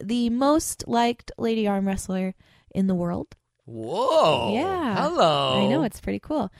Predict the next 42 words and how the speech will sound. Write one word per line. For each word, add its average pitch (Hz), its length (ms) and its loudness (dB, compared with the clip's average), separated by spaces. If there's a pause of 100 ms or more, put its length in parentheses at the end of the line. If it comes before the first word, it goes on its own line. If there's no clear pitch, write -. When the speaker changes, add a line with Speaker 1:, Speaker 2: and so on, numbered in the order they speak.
(320)
Speaker 1:
As 214 180 6
far 240 240 8
as, 202 180 6
like, 185 260 -2 (180)
theatrical 185 480 -2
lady 175 260 -2
arm 175 180 -4
wrestling 165 340 -8
goes, - 420 -10
I - 80 -8
mean, 175 240 -4
there's 180 240 -4
legitimate 165 560 -6 (280)
lady 160 300 -4
arm 156 180 -6
wrestlers 165 440 -8
who 170 100 -8
out 85 220 -12
there 165 320 -10
who - 180 -14 (220)
I'm 170 160 -6
not 165 200 -8
gonna 156 200 -12 (160)
Speaker 2:
Who 135 80 -12
might 110 140 -8
Speaker 1:
fuck - 100 -4
Speaker 2:
wanna 113 240 -6
Speaker 1:
with. - 80 -12 (320)
Speaker 2:
pull 113 340 -6 (140)
Macho 117 360 -10
Man's 110 240 -10
head 113 140 -8
off. 113 300 -4
Speaker 1:
Yeah, 254 320 8
who 302 160 4
might 254 260 0 (100)
wanna 185 300 -2
kill 196 240 -2
me 180 140 0
for 180 140 -6
saying 170 280 -2
that. 165 160 -4